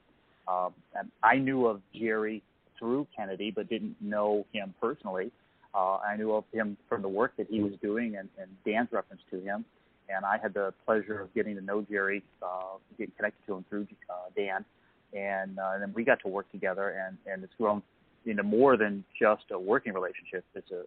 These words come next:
it's a true friendship, and I consider Jerry one of my really close friends and confidants and, and mentors. And I'll talk a little bit more about that and the importance of that later. But, um, um,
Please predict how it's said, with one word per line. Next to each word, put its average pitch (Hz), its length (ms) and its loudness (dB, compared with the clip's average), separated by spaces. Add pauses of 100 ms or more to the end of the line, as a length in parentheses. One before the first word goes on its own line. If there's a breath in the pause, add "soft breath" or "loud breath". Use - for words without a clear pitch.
it's 92 120 -14
a - 120 -20
true 120 160 -2
friendship, 104 420 -2
and 95 80 -4
I 92 60 -4
consider - 280 -10
Jerry 95 240 2
one 95 100 -4
of 95 100 -8
my 92 240 -10
really 95 300 -4
close 104 240 0 (100)
friends 104 360 0
and 92 100 -10 (540 soft breath)
confidants 104 560 6
and, 98 180 -6
and 95 180 -8
mentors. 98 440 -2 (480)
And 101 140 -4
I'll 98 120 2
talk 110 220 0
a - 20 -8
little 101 120 -2
bit 95 200 -6
more 104 240 0
about - 460 0
that 98 240 0
and 95 60 -20
the 92 40 -18
importance 90 340 -6
of 101 60 -10
that 90 180 -4
later. 101 280 -4 (480)
But, 104 200 2 (180)
um, 95 360 4 (600)
um, 101 280 -4